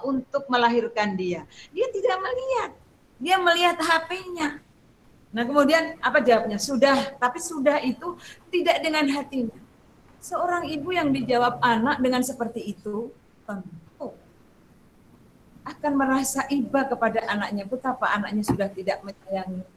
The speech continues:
Apalagi dia kemudian, eh,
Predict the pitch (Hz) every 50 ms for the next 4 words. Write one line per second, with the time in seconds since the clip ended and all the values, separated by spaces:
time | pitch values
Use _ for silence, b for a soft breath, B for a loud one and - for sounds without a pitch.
0 | _ _ _ _ _ _ _ _ - 240 - - 226 220 226 233 233 240 285 277
1 | 214 233 233 254 262 254 240 226 220 220 208 220 254 269 269 262 254 233 - -
2 | - - _ _ _ - 196 214 214 214 214 214 214 208